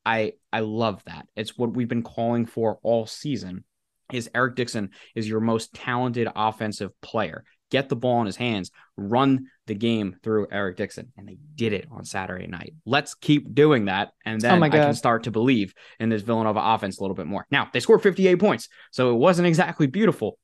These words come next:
Speaker 1: but at least the game plan made more sense for what this team is. And I do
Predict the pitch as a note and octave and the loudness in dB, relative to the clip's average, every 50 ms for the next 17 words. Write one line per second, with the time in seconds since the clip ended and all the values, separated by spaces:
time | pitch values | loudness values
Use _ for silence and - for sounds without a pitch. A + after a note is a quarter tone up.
0 | _ - D#3 D3 - - - - - - - C#3+ E3+ F#3+ F3+ - - F3 B2+ - | _ 2 2 2 2 0 -8 -18 -8 -4 0 2 2 2 0 0 -4 -4 -6 -4
1 | - C#3+ D#3 E3 E3 D3+ - D3 C#3 C#3 B2 A#2 B2+ D3+ E3+ F3 D3+ C#3 C3 C#3+ | -6 -4 -4 -4 -4 -6 -4 -4 -4 -2 -2 -2 0 0 0 0 0 -2 -2 -2
2 | E3 E3+ E3 D3+ - - - D#3+ D3 D#3+ C3+ - - - C#3 B2 A2+ A#2+ B2+ - | -2 -2 -2 -4 -4 -4 -2 -2 -2 -2 -4 -6 -4 -4 -4 -4 -2 -4 -6 -6
3 | _ - B2+ B2 - - - B2+ A2+ A2 A#2 A2 D#2 - - - G#2 G2 G2 F#2+ | _ -6 -4 -4 -4 -6 -4 -2 0 0 0 -2 -2 -6 -10 -8 -6 -6 -6 -8
4 | - - - B2 A2+ G#2 F#2+ | -10 -6 -4 -2 -2 -2 -2